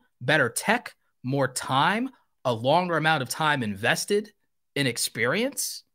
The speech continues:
and generally speaking, a lot of times more talent. It's not an even playing field. And I'm one of the only people, I think, that says that out loud. I say the quiet part out loud.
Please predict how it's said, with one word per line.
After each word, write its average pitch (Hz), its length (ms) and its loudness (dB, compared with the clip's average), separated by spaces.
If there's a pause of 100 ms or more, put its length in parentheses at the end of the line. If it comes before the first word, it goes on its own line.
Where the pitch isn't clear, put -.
(460)
and 214 400 2
generally 220 600 0
speaking, 220 440 -6
a 175 40 -4
lot 185 140 2
of 185 60 -6
times 185 260 -2
more 185 160 -2
talent. 185 500 -4 (1700)
It's 185 200 -2
not 214 320 2
an 214 80 2
even 185 260 -2
playing 175 360 -4
field. 101 300 -6
And 117 80 0
I'm 220 140 0
one 381 140 -4
of 320 40 -8
the 240 120 0
only 226 240 0
people, 233 320 -4
I 160 80 2
think, 185 180 -8
that - 160 -12
says 190 200 -4
that 147 160 0
out 131 160 0
loud. 147 220 2
I 131 60 0
say - 160 -4
the 165 80 -2
quiet 131 260 -2
part 120 200 0
out 110 120 -4
loud. - 280 -2